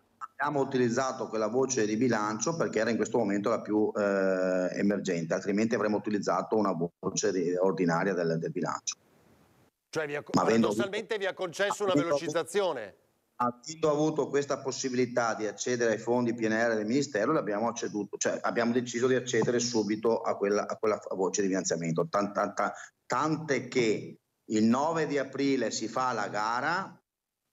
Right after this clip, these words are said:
Speaker 1: del duemilaventitré e a fine agosto era già affidata, ivi compreso il periodo che dobbiamo tener conto per evitare che le seconde imprese ricorrano contro quelle che hanno vinto, perché siamo in Italia. Lei, come sa,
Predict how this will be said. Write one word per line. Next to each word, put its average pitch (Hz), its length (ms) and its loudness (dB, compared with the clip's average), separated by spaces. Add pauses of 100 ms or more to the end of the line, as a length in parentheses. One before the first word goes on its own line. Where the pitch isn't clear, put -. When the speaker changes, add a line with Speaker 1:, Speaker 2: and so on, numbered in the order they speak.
(300)
Speaker 1:
del 107 160 -4
duemilaventitré 110 1160 -2 (760)
e 143 520 2
a 98 120 -6
fine 156 320 0
agosto 156 720 -2
era 113 220 -2
già 123 160 -2
affidata, 101 680 -4 (600)
ivi 156 320 4
compreso 160 800 0
il 120 180 -2
periodo 127 640 2
che 101 100 -6
dobbiamo 117 380 -2
tener 110 340 -6
conto 175 600 0 (260)
per 113 120 0
evitare 123 520 0
che 120 100 -6
le 113 80 -2
seconde 139 460 0
imprese 160 500 2
ricorrano 165 540 0
contro 156 320 0
quelle 156 200 2
che 151 120 -2
hanno 147 120 0
vinto, 104 300 -4
perché 120 240 -2
siamo 131 300 2
in 131 60 0
Italia. 87 460 -2
Lei, 107 200 0
come 123 200 2
sa, 113 380 -2